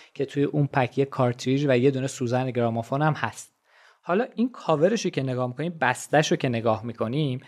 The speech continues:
روش یه سری خط و خطوطای عجیب و غریب می‌بینیم و نکته اینجاست وقتی که این رسید به دست موجودات فضایی احتمالی، به دست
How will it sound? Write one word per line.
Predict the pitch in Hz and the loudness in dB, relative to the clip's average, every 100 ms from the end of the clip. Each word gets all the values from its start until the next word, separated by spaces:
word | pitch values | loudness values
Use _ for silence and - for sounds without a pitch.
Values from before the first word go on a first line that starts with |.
| - | -10
روش | 175 277 - | -4 -2 0
یه | 254 | -2
سری | 269 226 240 | -2 -2 -2
خط | - 185 180 | 0 -2 0
و | 175 | -6
خطوطای | - 165 165 180 208 | -6 -4 -2 2 4
عجیب | 202 156 147 | 4 2 2
و | 143 | 2
غریب | 139 131 135 135 | 4 2 2 0
می‌بینیم | 110 107 110 113 | -8 -8 -10 -4
و | 127 127 127 | 0 0 0
نکته | 147 - 220 | -4 -4 -2
اینجاست | 220 220 - | -2 -2 -2
وقتی | 202 - | -4 -4
که | 208 180 | -8 -4
این | 143 | 0
رسید | 139 - 127 | -2 -4 -4
به | 135 | 2
دست | 135 127 - - 123 113 - _ _ - | 2 2 -2 -6 -4 -4 -8 _ _ -10
موجودات | 143 135 135 131 120 | -6 -4 -2 -2 -2
فضایی | 131 123 120 123 120 | 0 0 2 2 2
احتمالی، | 120 113 120 117 117 117 139 | 0 -2 -6 -6 -6 -6 -6
به | 123 | -4
دست | 113 117 - | -4 -6 -8